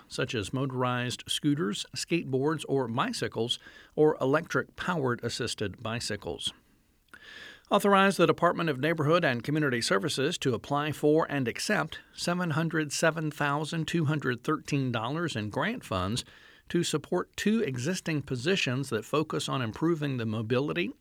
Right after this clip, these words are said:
and transportation options and services for older adults and individuals with disabilities. Authorized advertising a public hearing on proposed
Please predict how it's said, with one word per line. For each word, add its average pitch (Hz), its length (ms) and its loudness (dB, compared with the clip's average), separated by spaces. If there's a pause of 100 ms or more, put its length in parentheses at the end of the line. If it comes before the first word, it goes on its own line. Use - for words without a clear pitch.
(100)
and 165 240 -2
transportation 160 880 -4
options 156 560 -4
and 135 240 -4
services 151 640 -2 (320)
for - 160 -8
older 165 340 2
adults 151 480 0
and 156 280 -2
individuals 127 680 -2
with 120 140 -6
disabilities. 120 760 -4 (1120)
Authorized 190 440 6
advertising 175 680 4
a 139 60 2
public 156 360 0
hearing 165 320 2
on 120 160 2
proposed 143 600 0